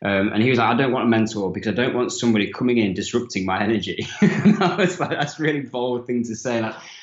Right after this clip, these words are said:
I'm not gonna go to that degree, but I don't know that I've got a, I've got success depicted, um, in somebody else that I'm aspiring to be like in, in a particular person. There are a number of different things I, I would like to achieve, but,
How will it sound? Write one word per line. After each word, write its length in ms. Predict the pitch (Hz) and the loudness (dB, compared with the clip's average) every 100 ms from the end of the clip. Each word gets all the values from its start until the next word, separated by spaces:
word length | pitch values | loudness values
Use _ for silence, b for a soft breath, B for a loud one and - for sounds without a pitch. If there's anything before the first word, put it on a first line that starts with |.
| B | B
I'm 100 | 120 | -2
not 140 | 139 127 | -2 -2
gonna 180 | 127 | -2
go 160 | 113 120 | 0 0
to 140 | 113 | -2
that 200 | 110 117 | -4 -4
degree, 360 | 107 92 123 120 | -6 -2 2 2
but 80 | - | 0
I 100 | 107 | -2
don't 240 | 139 - | -2 -2
know 180 | 131 131 | -4 -4
that 80 | 113 | -2
I've 240 | 110 107 | -4 -4
got 200 | - 110 104 - _ _ _ | -6 -6 -6 -14 _ _ _
a, 160 | - - | -12 -8
I've 200 | 107 - | -8 -6
got 240 | 120 - | -6 -6
success 580 | - 113 - - 123 113 | -6 -6 -6 -2 -2 -2
depicted, 720 | 110 - 135 - - 104 90 B B B B | -8 -6 -6 -6 -4 -4 -4 B B B B
um, 380 | 98 95 90 92 - | -4 0 0 -2 -4
in 520 | 101 98 95 98 - | 0 2 2 0 -2
somebody 420 | - 117 110 104 | -2 4 4 4
else 220 | 104 104 | 2 0
that 80 | 101 | -2
I'm 100 | 101 | -2
aspiring 640 | 98 - - 107 104 101 101 | -2 -8 0 2 2 0 -2
to 80 | 95 | -2
be 260 | 107 107 | 2 4
like 220 | 101 92 87 - | 2 -2 -8 -10
in, 100 | 104 | -10
in 300 | 107 110 110 | -8 -6 -4
a 120 | 101 | -4
particular 440 | 110 113 113 104 101 | -4 -4 -4 -2 -4
person. 460 | - 117 113 98 | 2 2 2 -2
There 140 | 98 110 | 0 2
are 80 | 107 | 4
a 40 | |
number 220 | 117 123 | 4 4
of 40 | 113 | 4
different 260 | 117 110 | 0 -2
things 140 | 110 107 | -2 0
I, 220 | 101 101 | 0 -2
I 160 | - | -4
would 120 | 98 98 | -8 -2
like 220 | 104 104 | -2 -2
to 60 | 98 | -8
achieve, 460 | 90 120 113 107 107 | -2 2 4 4 0
but, 180 | 98 | -8